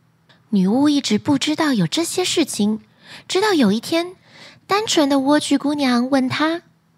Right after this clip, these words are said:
：“我拉你的时候，怎么觉得你比王子重很多呢？他总是一下子就上来了。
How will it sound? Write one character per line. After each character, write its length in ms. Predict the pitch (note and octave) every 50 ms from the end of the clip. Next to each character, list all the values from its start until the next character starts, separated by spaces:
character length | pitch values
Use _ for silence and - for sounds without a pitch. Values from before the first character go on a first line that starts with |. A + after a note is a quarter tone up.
| _ _ _ _ _ _ _ _ _ _
：“我 160 | - B3+ A#3+
拉 160 | A3+ A#3 C#4 E4+ G4+ A#4 C5+ C5+ A#4+
你 80 | F#4+
的 140 | D#4 D4+ D4+
时 180 | D4 - - D4
候， 300 | D4 - - D#4+ D#4 D#4
怎 240 | D4+ - C4 A#3 A3
么 140 | G#3+ A3+
觉 260 | B3 - - A3+ A3+ A#3+
得 220 | - C4+ C4+ B3+ - - - _
你 180 | - C#4 D#4 F#4
比 180 | - G4+ F4 D4
王 380 | C4 B3 A3+ A3 A3 A3+ C4
子 260 | B3 - B3 A#3 A3
重 300 | G#3 G#3+ - C4+ B3 A#3
很 280 | A#3 - - A3 F#3+ F3+ F3+
多 260 | - C4 D#4 E4+ F4+
呢？ 320 | F4+ F4+ E4+ E4 E4 E4 D#4+ - - - - - - - - _
他 180 | - B3 C4
总 260 | B3 - A#3+ G#3+ G3+
是 140 | G3+ - -
一 140 | A3+ A3+ A3
下 280 | G#3 - D#4 D#4 D#4 D#4
子 160 | - - A#3
就 140 | G#3+ C4 C#4+
上 240 | D4 - G4 G4
来 300 | F4+ D#4+ C4 A#3 G#3+ G#3
了。 320 | A3+ C4+ D#4 D4 - -